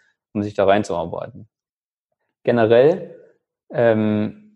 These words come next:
ist die Immobilie dadurch aber auch eine sehr sichere Wertanlage, vor allen Dingen in Krisenzeiten,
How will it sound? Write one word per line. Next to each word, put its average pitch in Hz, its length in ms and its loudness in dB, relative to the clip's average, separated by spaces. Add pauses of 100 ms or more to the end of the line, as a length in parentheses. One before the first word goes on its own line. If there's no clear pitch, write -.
ist 131 300 -6
die 117 160 -2
Immobilie 131 1040 0
dadurch 120 540 0
aber 107 320 0
auch 120 540 -2
eine 120 160 -6
sehr 110 280 4
sichere 131 920 -2 (160)
Wertanlage, 110 720 0
vor - 240 -10
allen 156 300 0
Dingen 147 260 -4
in 123 160 -6
Krisenzeiten, 104 960 -4